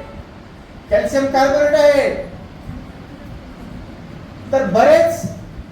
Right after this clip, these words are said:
याच्यामध्ये जे फॅक्टर्स आहेत जे वॉटर पोल्युशन म्हणून ॲक्ट होतात,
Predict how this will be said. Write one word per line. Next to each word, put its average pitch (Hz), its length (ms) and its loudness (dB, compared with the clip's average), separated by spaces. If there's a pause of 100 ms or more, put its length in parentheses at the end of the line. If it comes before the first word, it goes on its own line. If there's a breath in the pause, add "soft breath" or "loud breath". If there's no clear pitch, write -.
(500)
याच्यामध्ये 277 500 -2
जे 285 140 -2
फॅक्टर्स 285 540 -2
आहेत 269 380 4 (1080)
जे 403 200 0 (540)
वॉटर 226 580 0 (160)
पोल्युशन 196 500 -2
म्हणून 196 400 -2 (140)
ॲक्ट 226 380 -4
होतात, 170 420 0